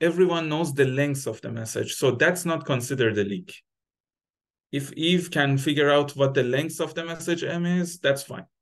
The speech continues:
But other than that, we want to say that it's impossible to find any information about M.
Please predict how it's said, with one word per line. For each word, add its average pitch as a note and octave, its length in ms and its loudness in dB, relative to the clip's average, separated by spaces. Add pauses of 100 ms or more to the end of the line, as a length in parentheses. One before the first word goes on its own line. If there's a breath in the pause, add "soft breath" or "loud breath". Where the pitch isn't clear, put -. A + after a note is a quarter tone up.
(960)
But C#3 140 2
other F3+ 320 6
than E3+ 180 4
that, F#3 240 2
we D#3+ 80 -2
want E3 240 0
to E3 100 -2
say D#3+ 280 0
that C#3 200 2 (160)
it's D3 220 -6
impossible D3 520 0
to C#3 60 -6
find C#3 300 0
any C3+ 260 -2
information A#2 600 -6
about F#2+ 280 -12
M. - 140 -16